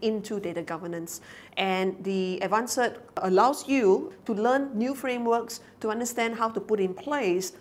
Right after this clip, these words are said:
a data governance framework for your organization.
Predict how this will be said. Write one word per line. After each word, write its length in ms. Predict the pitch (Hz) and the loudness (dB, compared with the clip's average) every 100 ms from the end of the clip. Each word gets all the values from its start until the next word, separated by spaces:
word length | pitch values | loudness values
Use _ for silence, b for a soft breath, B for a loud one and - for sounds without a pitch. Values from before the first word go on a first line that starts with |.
| - | -6
a 60 | 175 | 0
data 260 | 202 208 | 2 2
governance 640 | 202 185 180 180 175 - - | 0 -2 -2 -4 -6 -10 -10
framework 440 | - 190 185 185 | -6 -4 0 -2
for 340 | - - 202 208 | -2 0 2 2
your 140 | 180 | 0
organization. 680 | 170 175 170 175 175 175 165 | -4 -6 -10 -8 -8 -8 -12